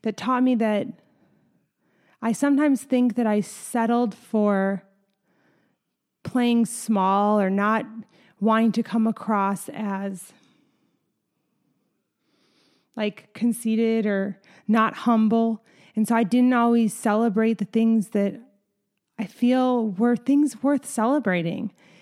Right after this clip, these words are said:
And I think that when I look back at those things and I know what hard times really look like,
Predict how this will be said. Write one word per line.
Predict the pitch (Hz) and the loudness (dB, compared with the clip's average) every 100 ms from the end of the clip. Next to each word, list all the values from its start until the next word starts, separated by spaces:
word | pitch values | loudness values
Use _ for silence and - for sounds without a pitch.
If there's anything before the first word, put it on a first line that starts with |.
| - - | -16 -4
And | 240 | 0
I | 233 | 0
think | 240 247 233 - | 0 0 0 0
that | 226 | -2
when | 220 | 0
I | |
look | 214 226 - | 0 -2 -2
back | 208 208 233 | -2 -2 -4
at | - | -4
those | 240 226 | -4 -2
things | 226 226 240 | 0 2 2
and | 226 | 0
I | 190 | 2
know | 208 214 220 | 2 2 2
what | 214 214 | 0 -4
hard | 214 202 | -4 -4
times | 190 214 208 175 | -4 -2 -2 -4
really | 175 214 214 208 | -2 0 0 0
look | 202 196 | -2 -2
like, | 233 254 269 - | -2 -2 -2 -6